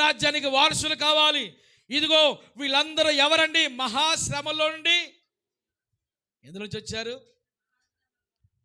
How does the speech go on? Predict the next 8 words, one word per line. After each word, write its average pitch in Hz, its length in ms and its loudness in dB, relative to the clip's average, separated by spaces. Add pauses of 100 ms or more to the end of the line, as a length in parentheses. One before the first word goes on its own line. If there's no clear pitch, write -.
చెప్పాలి, 180 320 -18
ఎందులోంచి? 214 400 -12 (680)
మహాశ్రమలోంచి 175 1500 -14
వస్తే 165 240 -20
నువ్వు 165 140 -16
ఎక్కడికి 165 240 -20
వెళ్తావు 170 280 -20
తెలుసా? 175 300 -20